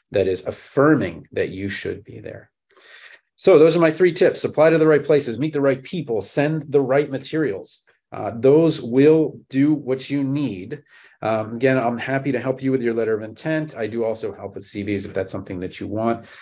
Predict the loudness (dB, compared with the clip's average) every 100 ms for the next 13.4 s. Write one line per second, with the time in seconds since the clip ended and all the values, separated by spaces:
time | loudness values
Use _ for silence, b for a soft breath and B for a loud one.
0 | B -4 2 2 2 2 0 -2 -2 0
1 | 0 0 -2 -6 -8 -12 _ _ -12 -2
2 | 0 0 0 0 -2 -4 -4 -2 -4 -6
3 | -14 -14 -8 -6 -6 -6 -4 -4 -4 -4
4 | -2 -4 -4 b b b b _ -14 -12
5 | -12 -12 0 2 2 -2 -6 _ -4 0
6 | 2 2 0 2 4 4 2 -2 -2 -4
7 | 0 2 4 2 -4 -8 -4 -6 -4 -6
8 | -4 -4 -4 -8 -6 -4 -4 -4 -6 -6
9 | -6 -6 -4 -6 -8 -6 -8 -4 -2 -2
10 | -4 -8 -6 -8 -8 -4 -2 -2 -4 -4
11 | -6 -8 -8 -8 -10 -8 -2 0 0 -2
12 | -4 -4 -4 -6 -6 -8 -12 -10 -10 -10
13 | -6 -6 -4 -8